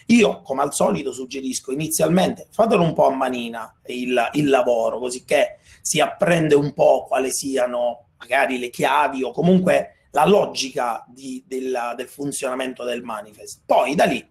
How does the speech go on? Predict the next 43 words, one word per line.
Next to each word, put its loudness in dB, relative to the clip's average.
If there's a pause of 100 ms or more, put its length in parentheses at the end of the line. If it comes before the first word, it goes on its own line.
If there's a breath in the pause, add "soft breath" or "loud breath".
(180)
magari, 0 (340 soft breath)
eh, 2
vi 0
spostate -2
su -6
strumenti, -2
a -8
fine -2
slide 2
ci -10
sono -4
un -10
sacco -4
di -8
link -12
a -8
riguardo. -16 (800 loud breath)
Alcune 4
caratteristiche, 2
ehm, 2
interessanti, 2
quella 2
di -4
cui 0
ho -2
pa-, -2
accennato -4
prima, -2
è -2
appunto 2
quella -2
display -4
che -4
vi -2
consente, -6
ad -2
esempio, -4
di -4
mettere -2
l'applicazione -2
totalmente 2
full 2
screen, -4